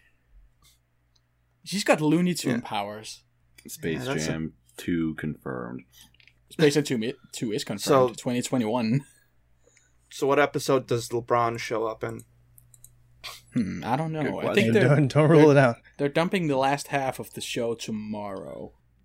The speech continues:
Speaker 1: I think.
Speaker 2: Yeah.
Speaker 3: Yeah.
Speaker 1: Well, that's another thing to note. This
Speaker 2: That's
Speaker 1: thing just launched six episodes all at once and then waited <laughs> six weeks
Speaker 2: Yeah,
Speaker 1: and
Speaker 2: this is
Speaker 1: do
Speaker 2: one of the
Speaker 1: another.
Speaker 2: weirdest, like, release schedules
Speaker 1: It's
Speaker 2: I've seen
Speaker 1: very
Speaker 2: for
Speaker 1: strange. <laughs>
Speaker 2: anything.
Speaker 3: It was,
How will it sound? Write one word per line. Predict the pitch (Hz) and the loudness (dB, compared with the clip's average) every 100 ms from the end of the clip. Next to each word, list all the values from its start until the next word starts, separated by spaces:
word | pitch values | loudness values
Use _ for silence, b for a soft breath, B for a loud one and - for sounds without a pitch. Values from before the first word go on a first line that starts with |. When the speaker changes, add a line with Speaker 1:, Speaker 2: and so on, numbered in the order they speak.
| _ | _
Speaker 1:
I | - | -20
think. | - | -12
Speaker 2:
Yeah. | 120 131 127 113 101 - - - _ | 0 2 4 2 -2 -8 -14 -20 _
Speaker 3:
Yeah. | 80 71 64 62 _ | -4 -4 -6 -10 _
Speaker 1:
Well, | - | -2
that's | 190 - | 0 0
another | 143 139 147 | 0 0 -2
thing | 143 117 | -4 -8
to | 113 | -8
note. | 107 104 104 | -10 -10 -6
This | 170 226 | 0 2
Speaker 2:
That's | 240 | 6
Speaker 1:
thing | 208 185 | 6 4
just | 160 - | -4 2
launched | 160 156 151 - | 2 2 -2 -2
six | - 202 | 0 0
episodes | 185 170 165 165 156 | -2 -2 -2 0 2
all | 156 | 2
at | 151 | 2
once | 139 139 135 | 0 -2 -4
and | 127 | -6
then | 131 131 123 _ _ _ _ _ | -6 -6 -10 _ _ _ _ _
waited | - 123 127 131 135 139 143 - - | -14 -8 -4 0 2 2 0 -14 -18
<laughs> | - - 302 | -20 -2 0
six | 294 - - 165 - | 2 2 2 -2 -4
weeks | 135 139 | -4 4
Speaker 2:
Yeah, | 208 214 180 131 | 8 8 8 8
Speaker 1:
and | 120 | 4
Speaker 2:
this | 143 - | 2 0
is | |
Speaker 1:
do | 160 | 2
Speaker 2:
one | 147 | 2
of | |
the | 147 | 2
Speaker 1:
another. | 127 117 | -2 2
Speaker 2:
weirdest, | 175 190 180 156 139 - | 8 10 10 8 6 -4
like, | 143 131 - | -4 -4 -4
release | 131 127 127 | -4 -2 -4
schedules | - - 127 113 131 | -8 -2 -4 0 0
Speaker 1:
It's | 127 | 0
Speaker 2:
I've | 110 | -4
seen | - 135 117 | -6 -8 -6
Speaker 1:
very | 117 92 | -6 -6
Speaker 2:
for | 98 | -6
Speaker 1:
strange. | 107 92 92 92 - - | -6 -6 -8 -4 0 0
<laughs> | - - - - | -4 -12 -12 2
Speaker 2:
anything. | 185 - | 2 4
Speaker 3:
It | 143 | 4
was, | 190 | 4